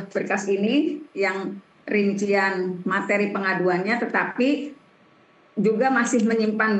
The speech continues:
ber-, eh, klarifikasi kepada Ir-, Irwasdanya, Polda Jabar, tetapi gambar ini sudah hilang. Akhirnya Komnas ham meminta kembali pada tanggal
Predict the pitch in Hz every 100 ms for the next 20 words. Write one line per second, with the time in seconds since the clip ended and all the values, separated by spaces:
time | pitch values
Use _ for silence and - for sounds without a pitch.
0 | 180 - - 185 202 202 196 - _ _
1 | - 214 214 - - 208 - 214 196 247
2 | - 208 - 196 190 185 - 170 175 190
3 | 262 415 - _ _ _ _ _ _ _
4 | _ _ 185 190 190 180 180 170 233 240
5 | 226 202 - 294 294 - - - _ -
6 | 208 220 214 226 240 277 294 254 208 202
7 | 214 190 165 170 - 208 226 220 254 214
8 | 202 214 240 240 208 196 185 196 180 170
9 | 180 262 - 180 175 175 175 180 202 247
10 | 240 -